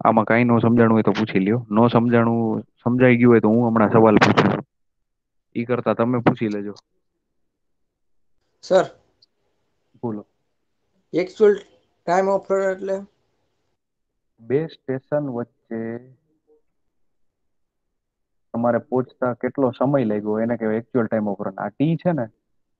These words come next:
Speaker 1: ઈ actual time of run કહેવાય. ટ્રેન ઉપડી, બરાબર? જો, ટ્રેન ઉપડી. આ ગ્રાફ ઉપરથી તમને શું દેખાય? અહીંથી ટ્રેન ઉપડી, બરોબર છે? અને અહીં ટ્રેન ઊભી રહી, આવું જ દેખાય છે ને તમને?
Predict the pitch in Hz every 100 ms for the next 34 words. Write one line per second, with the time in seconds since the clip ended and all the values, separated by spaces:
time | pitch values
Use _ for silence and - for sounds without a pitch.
0 | _ _ _ _ - 123 139 - 117 110
1 | 107 101 104 117 123 101 101 101 - _
2 | _ _ _ _ _ _ _ _ _ _
3 | _ _ _ _ _ _ _ - 139 143
4 | 147 151 123 101 _ _ _ _ _ _
5 | _ _ _ _ _ _ _ 127 143 147
6 | _ _ 117 104 - _ _ - - 135
7 | 156 135 107 - _ _ _ _ _ _
8 | _ _ - 117 123 151 156 147 151 151
9 | 156 156 165 131 110 110 110 131 123 135
10 | 123 131 123 110 95 _ _ _ 113 139
11 | 160 170 170 _ _ _ _ _ _ _
12 | 110 120 127 127 127 123 110 104 127 131
13 | 135 139 160 214 151 107 101